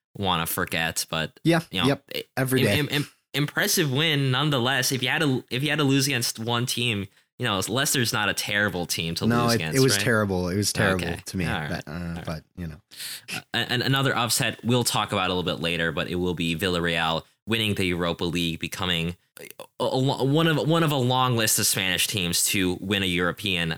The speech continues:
Speaker 1: title and their first, uh, major title in Europe. So very impressive from them, but we'll, we'll talk about that a little bit later. Jack,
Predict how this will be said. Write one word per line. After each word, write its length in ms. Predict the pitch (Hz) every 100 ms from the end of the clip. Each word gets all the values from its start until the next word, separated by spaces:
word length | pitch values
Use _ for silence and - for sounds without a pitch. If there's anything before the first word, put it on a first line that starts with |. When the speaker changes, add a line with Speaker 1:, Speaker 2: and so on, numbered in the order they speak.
| -
Speaker 1:
title 540 | - 87 85 82 80 -
and 140 | 90
their 120 | 90
first, 480 | 95 123 110 - - _ _ _ -
uh, 180 | 87 69 -
major 480 | 98 107 113 - 82
title 580 | - - 101 80 67 - _ _ _
in 220 | 101 107
Europe. 460 | 90 80 104 78 67
So 180 | - 78
very 300 | 92 92 87
impressive 500 | 80 92 90 85 76
from 160 | 87
them, 180 | 82 95
but 100 | 113
we'll, 180 | 196 214 _
we'll 140 | 294 285
talk 300 | 254 156 120
about 240 | 104 98
that 260 | 92 85 -
a 40 |
little 220 | 90 90 87
bit 240 | - -
later. 420 | 80 80 78 78 _ _ _ _ _ _ _ -
Jack, 580 | 98 120 113 117 -